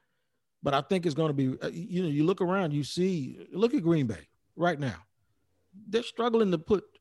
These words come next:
and they got Davante Adams. They're struggling to put other pieces around Aaron Rodgers, and I'm not even talking about on offense. I'm talking about on defense.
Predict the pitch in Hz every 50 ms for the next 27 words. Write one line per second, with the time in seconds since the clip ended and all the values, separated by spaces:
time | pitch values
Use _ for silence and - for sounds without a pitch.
0 | _ _ _ _ - - - 180 190 247 254 254 254 247 208 180 175 180 226 220
1 | 202 - 214 208 196 185 208 214 233 262 135 92 - - - 143 156 214 208 -
2 | - - 196 202 214 214 208 185 165 151 135 - 180 180 - - - 156 180 180
3 | 170 135 _ _ _ _ _ _ - 190 196 180 170 151 147 143 151 156 151 151
4 | - 151 151 143 143 160 190 196 151 143 131 135 175 269 339 294 208 156 131 -
5 | - 247 - - 156 131 117 110 87 107 233 320 - - 131 107 180 240 - -
6 | - 160 135 139 131 127 120 113 117 202 330 320 - - 110 80 73 -